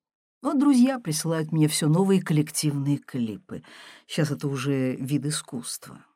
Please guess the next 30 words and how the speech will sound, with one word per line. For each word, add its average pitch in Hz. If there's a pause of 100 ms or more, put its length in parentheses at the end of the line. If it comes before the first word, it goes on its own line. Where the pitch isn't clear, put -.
(120)
Такой 277
новый 220
вид 185
творчества, 143 (340)
как 156
бы 151
виртуальное 151
общежитие. - (760)
Интересно, 165 (340)
когда 180
эпидемия 196
пройдёт? 139 (300)
Что -
останется, 220
а 117
что 151
исчезнет? 185 (720)
Я 302
уже 220
поучаствовала 143
недавно 135
в 120
виртуальной 139
конференции 131
канадских 127
студентов, 175
сидя 240
у 233
себя 214
дома. 190